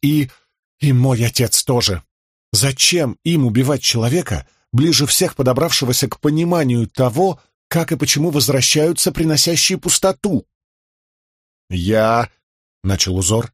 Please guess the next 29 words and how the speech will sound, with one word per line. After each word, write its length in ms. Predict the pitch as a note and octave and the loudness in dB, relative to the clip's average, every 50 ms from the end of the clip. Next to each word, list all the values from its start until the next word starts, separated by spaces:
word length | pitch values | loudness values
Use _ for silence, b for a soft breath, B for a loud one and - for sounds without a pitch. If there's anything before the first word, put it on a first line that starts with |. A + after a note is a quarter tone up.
| _ - | _ -6
и 80 | - A2 | -4 -2
замялся. 680 | G2 A2+ G#2 G2+ G2+ F#2+ C#2+ - - - C#2+ B1+ - _ _ _ _ _ _ _ _ _ _ _ _ _ - | 0 0 0 0 -2 -2 -2 -2 -2 -4 -4 -6 -10 _ _ _ _ _ _ _ _ _ _ _ _ _ -4
Не 160 | G2 A#2 C3 | 0 0 2
стоило 400 | C3 - - - E2+ D#2+ D#2+ E2 | 2 0 -2 -2 -4 -4 -2 -2
спрашивать. 720 | D#2 - - - D2 D2+ - - D2 C2 B1+ - - _ _ _ _ _ _ _ _ | -2 -2 -2 -4 -6 -4 -4 -6 -6 -10 -14 -16 -18 _ _ _ _ _ _ _ _
Я 200 | - A#2 B2 A#2 | -2 0 0 2
уже 220 | A2+ A2 F#2+ G#2+ G#2+ | 0 0 0 0 0
знаю 400 | F#2+ G2+ A#2 B2+ A#2+ G2+ F2 D2 | 0 0 0 0 -2 -2 -4 -6
ответ, 420 | C2 - - F2 D2 B1 - - _ _ _ _ - | -6 -8 -6 -6 -6 -6 -8 -14 _ _ _ _ -4
и 80 | - G2 | -2 0
он 200 | F#2+ F#2 G2 A#2 | 0 2 0 0
очень 340 | C#3 D3+ - - B2 A#2 G2+ | 0 0 -2 -2 -2 -4 -4
человеческий. 920 | - - F2+ D2+ D2+ D2 D2 C#2+ C2 - - - - - - B1+ - _ _ _ _ _ _ _ _ | -4 -4 -4 -4 -4 -4 -6 -4 -4 -4 -2 -2 -4 -4 -6 -14 -14 _ _ _ _ _ _ _ _
Эти 220 | - G#2 F#2+ - E2+ | -4 -4 -2 -2 0
люди 280 | F2 G#2+ B2+ B2 A2 | 2 2 2 2 0
хотят 360 | A2 - A2 F#2+ - F#2 - G#2 | -2 -4 -4 -4 -2 -4 -4 -6
управлять 480 | G2 - G#2 G2+ F2+ G#2 A2+ A#2 G2+ | -6 -4 -4 -4 -2 -2 -2 0 0
знанием, 600 | G2+ F#2+ A2+ A#2+ B2 A#2 F#2+ E2 D2+ C2 A1 - _ _ _ _ - | -2 -2 0 0 -2 -2 -2 -4 -6 -6 -8 -12 _ _ _ _ -6
чтобы 340 | - - - A#2 G2 F#2 F#2 | -6 -4 -2 -2 -2 -4 -4
получить 580 | - F#2+ F2+ F2 E2+ E2 - - G2 E2+ - | -4 -4 -4 -4 -2 -2 -2 -2 -2 -2 -4
выгоду. 580 | F#2 F#2 B2 D3 B2+ G#2 F2 C2+ B1+ A#1+ - _ _ _ _ _ _ _ _ _ _ - | -4 -2 -2 -2 0 -2 -4 -6 -6 -12 -16 _ _ _ _ _ _ _ _ _ _ -4
Получить 500 | - A2+ A2+ A2+ - - - A2 - - | 0 0 0 2 0 0 -2 -2 -4 -2
выгоду 640 | G2 A2 C3 C#3 C3 A#2+ A2 E2 D2 B1+ - - _ _ _ _ - | 0 2 2 2 2 0 -2 -2 -4 -8 -10 -12 _ _ _ _ -2
из 180 | A2+ A#2 G#2+ | 0 2 2
самого 560 | - - - C3 A#2 A#2+ A#2 A2+ A#2 C#3+ D3+ C#3 | 2 2 0 0 0 0 0 2 2 0 0 0
конца 440 | - C#3 B2+ B2 - - D3 C#3 | 0 -2 -2 0 -2 0 0 0
света. 600 | B2+ - - A#2 C3 C#3+ B2+ - - D#2+ C2+ - - _ _ - | 0 -2 -2 -2 0 -2 -2 -2 -4 -8 -10 -10 -14 _ _ -6
Мы 240 | - F#2+ G#2 G#2+ G2+ | -2 2 2 2 2
должны 720 | F#2 F#2 G#2 G2+ G2+ G#2 G2 - G#2+ A2 A#2 A#2 B2 - | 0 0 0 0 2 2 0 0 2 2 0 0 -2 -4